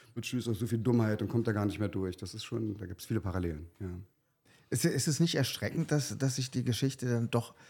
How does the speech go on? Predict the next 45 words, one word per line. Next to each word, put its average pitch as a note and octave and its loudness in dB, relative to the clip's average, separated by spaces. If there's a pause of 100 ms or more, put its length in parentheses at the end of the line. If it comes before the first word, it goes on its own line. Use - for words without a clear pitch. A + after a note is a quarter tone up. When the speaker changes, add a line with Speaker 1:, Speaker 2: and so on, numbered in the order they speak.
(220)
Speaker 2:
wieder B2 6
so B2+ 6
wiederholt? C3+ 4
Habt C3+ -2
ihr C3 4
das, C3 2
äh, B2+ 2
bei A#2 2
euch B2 0
in B2 0
der A#2 2 (240)
Konzeption B2+ 2
auch A2+ -2
so A#2+ -2
zum A2 -4
Thema E3+ 2
gemacht? A3 -2 (880)
Speaker 1:
Ähm, G2+ 2 (200)
tatsächlich A2+ -4
passierten C#3 0
ja A2 4
viele A2+ -2
Sachen G2 -2
zeitgleich. G#2+ -2
Es - -10
war G2 0
jetzt - -4
nicht A2+ 2
ein G#2+ 0
Thema G#2+ 2 (220)
die G#2+ -2
ganze F#2+ -2
Zeit, G#2+ -2
weil F2 0
es F2 -2
ja G2+ -2
irgendwie G#2+ 4
sich F#2 -2
immer C3+ 6
wieder, A2 2
gibt's - -6
ja A#2 2
immer A#2 4
wieder A2 2
Rückschritte. A2+ -2